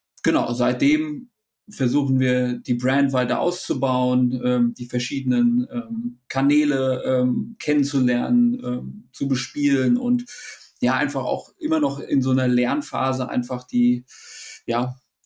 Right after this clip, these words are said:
das Ganze weiter voranzutreiben und sind da, ja,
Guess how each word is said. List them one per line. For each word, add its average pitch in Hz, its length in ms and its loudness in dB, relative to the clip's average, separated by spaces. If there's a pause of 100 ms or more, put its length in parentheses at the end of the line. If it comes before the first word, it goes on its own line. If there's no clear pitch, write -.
(120)
das 120 200 -4
Ganze 123 340 0
weiter 123 260 -2
voranzutreiben 120 840 -6
und 120 240 0
sind 139 240 -2
da, 143 300 0 (800)
ja, 139 180 0